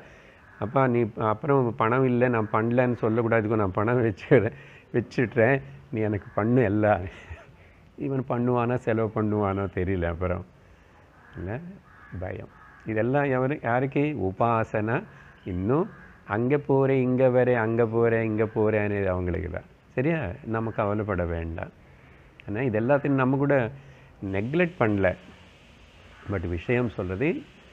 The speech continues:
அப்படின்னு சொல்லி ச-, அ, சங்கரர் எழுதுறார். அப்புறம் இந்த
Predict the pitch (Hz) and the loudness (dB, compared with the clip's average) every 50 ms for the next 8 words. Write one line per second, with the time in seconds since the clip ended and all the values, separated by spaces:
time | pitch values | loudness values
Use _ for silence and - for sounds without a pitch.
0 | - - - - - - - - - 107 107 110 - 107 107 107 101 - - 107 | -20 -20 -20 -20 -20 -20 -12 -4 -4 -4 -2 0 0 0 0 0 0 0 0 0
1 | 104 117 147 165 180 - - - - - - - - - - - - - 110 104 | 2 2 2 2 0 -4 -8 -12 -16 -20 -20 -20 -18 -16 -16 -12 -6 -4 -4 -2
2 | 101 95 - 110 107 110 101 113 110 110 95 98 98 101 92 95 87 85 87 - | -2 -2 0 0 0 0 2 2 2 4 4 4 2 2 2 2 0 0 -2 -4
3 | - - - - - - - - - - - - - - - - - - - - | -10 -16 -20 -20 -20 -20 -20 -20 -20 -20 -20 -20 -20 -20 -20 -20 -20 -20 -20 -20
4 | - - - - - - - - - - - - - - 120 - 143 147 147 131 | -20 -20 -20 -20 -20 -20 -20 -20 -20 -20 -20 -6 -4 -2 0 2 4 4 6 6
5 | 117 113 120 - - - - - - - - - - - - - - 127 117 | 4 4 2 -2 -4 -10 -16 -20 -20 -20 -20 -20 -20 -20 -10 -4 -2 -2 -2